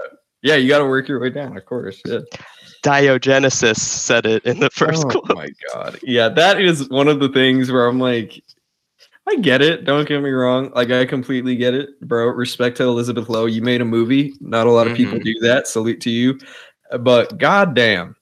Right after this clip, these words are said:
Speaker 1: uh, what a pretentious motherfucking way of starting your movie. I, I get it. It, it is supplemental text. The first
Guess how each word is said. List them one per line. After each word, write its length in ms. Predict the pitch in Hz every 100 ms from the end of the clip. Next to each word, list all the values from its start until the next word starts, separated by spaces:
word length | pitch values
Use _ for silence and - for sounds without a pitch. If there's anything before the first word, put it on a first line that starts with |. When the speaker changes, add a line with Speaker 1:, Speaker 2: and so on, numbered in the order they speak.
| _
Speaker 1:
uh, 200 | 107 107
what 180 | 104 - -
a 220 | 117 98 92
pretentious 680 | - 107 - 127 127 147 -
motherfucking 580 | 123 117 117 120 123 104
way 200 | 101 104
of 80 |
starting 320 | - 104 101 104
your 80 |
movie. 260 | 104 104 113 -
I, 280 | 147 175 -
I 120 | 139 170
get 220 | 156 139
it. 100 | -
It, 220 | 139 160 -
it 120 | 147
is 160 | 117 117
supplemental 540 | 143 143 151 147 143
text. 320 | 127 127 127 - - -
The 120 | - 127
first 500 | 156 147 147 -